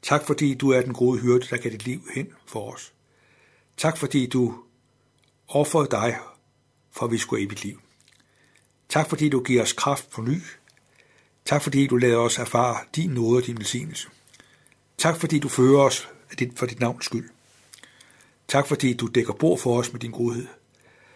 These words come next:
Og tak, fordi din godhed og troskab følger os alle vore dage. Vi beder om, at det, vi har lyttet til, må blive til liv og glæde for os.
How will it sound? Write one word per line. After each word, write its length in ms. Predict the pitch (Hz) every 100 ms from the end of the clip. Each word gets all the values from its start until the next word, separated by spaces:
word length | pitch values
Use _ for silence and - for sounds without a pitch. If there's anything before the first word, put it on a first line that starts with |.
| - -
Og 120 | -
tak, 180 | 160 165
fordi 240 | 151 156
din 180 | 151 151
godhed 300 | 127 143 131
og 80 | 131
troskab 480 | - 123 - 127 - -
følger 320 | - 117 123
os 240 | 117 104 - -
alle 180 | 107 107
vore 200 | 104 98 -
dage. 260 | 101 101 - _ _ _ _ _ _ - - - - _
Vi 60 | 127
beder 200 | 160 156
om, 100 | 147
at 100 | 147
det, 120 | 147
vi 60 | -
har 120 | 131
lyttet 280 | 135 147 147
til, 180 | 131
må 80 | 143
blive 220 | 127 120
til 140 | 117 107
liv 200 | 123 -
og 100 | -
glæde 260 | 107 113
for 220 | 117 98 107
os. 220 | -